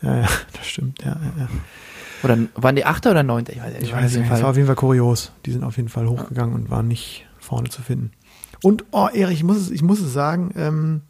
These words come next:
Speaker 1: auch eine traurige Nachricht gab's in der, in der, äh, in der Zeit zwischen den Podcasts. Ähm, gab, es gab
Speaker 2: Mhm.
Speaker 1: wirklich, es gibt ja viel zu besprechen, aber das müssen wir auf jeden Fall auch,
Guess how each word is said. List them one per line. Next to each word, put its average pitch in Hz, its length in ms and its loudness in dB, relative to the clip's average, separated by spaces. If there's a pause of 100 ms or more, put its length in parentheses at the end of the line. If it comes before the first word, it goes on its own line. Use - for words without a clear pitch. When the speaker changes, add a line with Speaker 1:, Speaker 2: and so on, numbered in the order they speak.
(720)
Speaker 1:
auch 165 120 4
eine 220 100 6
traurige 180 340 4
Nachricht 135 460 -2 (240)
gab's 147 260 -6
in 143 180 2
der, 135 220 2
in 139 140 2
der, 135 340 2
äh, 143 140 -2
in 143 100 0
der 135 100 0
Zeit 139 280 0
zwischen - 340 0
den 139 300 2
Podcasts. - 680 -2 (440)
Ähm, 143 340 4
gab, - 260 0
es - 100 -6
gab 139 140 -2
Speaker 2:
Mhm. 120 200 -8
Speaker 1:
wirklich, 165 200 2
es - 60 -16
gibt - 120 -8
ja 156 60 6
viel 214 180 2
zu - 60 -2
besprechen, 151 340 0
aber 147 80 2
das 127 80 0
müssen 165 220 4
wir 147 140 4
auf 135 80 -2
jeden 160 160 2
Fall 139 160 0
auch, 151 240 2